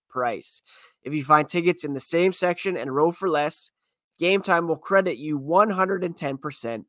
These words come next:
of the difference. Get deals on tickets for football, basketball, hockey,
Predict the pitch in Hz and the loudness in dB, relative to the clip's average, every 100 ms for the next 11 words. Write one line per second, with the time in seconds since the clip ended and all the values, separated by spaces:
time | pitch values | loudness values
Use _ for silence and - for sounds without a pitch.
0 | _ 120 120 110 120 127 - 87 - - | _ -2 -2 -6 -8 -10 -8 -12 -12 -18
1 | - _ _ _ _ _ 147 107 123 156 | -18 _ _ _ _ _ -4 -4 -2 4
2 | 170 170 170 - _ _ _ _ - 143 | 6 6 4 -2 _ _ _ _ -2 4
3 | 147 143 180 170 165 - 135 - 175 170 | 4 2 -4 -2 -2 -2 -6 2 4 8
4 | 170 160 160 165 160 165 160 151 156 160 | 8 8 4 2 0 0 2 6 6 6
5 | 160 165 160 | 2 -8 -10